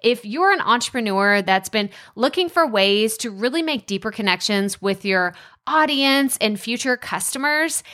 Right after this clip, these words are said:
then I encourage you to come check out the Profit Podcast, where we teach entrepreneurs all about how to start, launch, and market their own podcast.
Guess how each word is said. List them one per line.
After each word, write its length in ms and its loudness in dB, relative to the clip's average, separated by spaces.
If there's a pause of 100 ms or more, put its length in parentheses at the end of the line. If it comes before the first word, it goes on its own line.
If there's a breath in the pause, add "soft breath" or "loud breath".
(100)
then 160 -2
I 140 -2
encourage 420 2
you 120 -2
to 80 0
come 220 -2
check 300 0
out 360 2
the 120 -4
Profit 400 -2
Podcast, 840 0
where 240 2
we 140 -4
teach 400 -4
entrepreneurs 760 0 (120)
all 180 4
about 240 2
how 220 2
to 200 -6
start, 480 2
launch, 320 0
and 140 -2
market 500 -2 (280 loud breath)
their 400 2
own 340 0 (180)
podcast. 1040 0